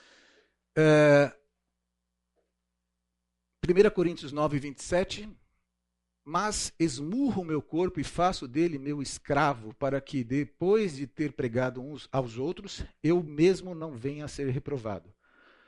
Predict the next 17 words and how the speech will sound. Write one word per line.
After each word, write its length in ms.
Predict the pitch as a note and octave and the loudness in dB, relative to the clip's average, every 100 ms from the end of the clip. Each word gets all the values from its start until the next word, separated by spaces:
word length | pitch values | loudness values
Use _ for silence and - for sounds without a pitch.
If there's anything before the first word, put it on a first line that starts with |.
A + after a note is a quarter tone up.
| _ - | _ -6
O 60 | |
apóstolo 400 | D#3+ G3 G3+ D#3+ | -2 -2 -2 -6
Paulo 240 | - D#3 E3+ | -2 -2 -2
expressa 380 | - D3 D3 | -4 -6 -4
sua 140 | C3+ C#3+ | -8 -8
preocupação 520 | D3+ - C#3+ - D3 | -8 -6 -6 -6 -10
com 80 | D3+ | -10
a 60 | |
possibilidade 580 | C3 C3+ C#3 B2+ B2+ C#3 | -10 -10 -10 -4 -2 -4
de 80 | C3+ | -6
ser 160 | - C#3+ | -6 -4
reprovado, 720 | B2+ - F#3 A#2+ B2+ A#2 A2 | -4 -6 -10 -6 -6 -6 -10
enfatizando 540 | - A#2 A2+ B2 C3 | -10 -10 -10 -12 -10
a 20 | |
necessidade 500 | C#3 C3+ B2 A2+ A#2+ | -10 -12 -12 -8 -8
da 120 | B2 B2+ | -8 -12
perseverança. 840 | _ C3+ - C3+ D3 A#2+ G2 | _ -10 -8 -4 -4 -4 -8